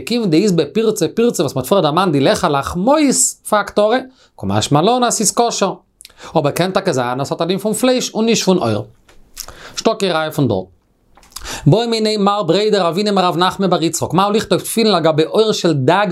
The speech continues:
טהור? אמר ליה, אם יבוא אליהו ויאמר. מיט טעם פון אליהו.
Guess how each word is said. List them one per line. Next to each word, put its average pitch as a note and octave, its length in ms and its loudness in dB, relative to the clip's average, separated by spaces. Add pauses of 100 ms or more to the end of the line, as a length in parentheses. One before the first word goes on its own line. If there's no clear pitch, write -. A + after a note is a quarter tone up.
(160)
טהור? B2 420 0 (600)
אמר B2 240 6
ליה, A3+ 260 -2 (300)
אם A#3 140 4
יבוא G#3+ 360 4
אליהו G3 480 2
ויאמר. A#2+ 360 -2 (680)
מיט G3 100 2
טעם C4 180 0
פון B3+ 160 2
אליהו. A3 480 0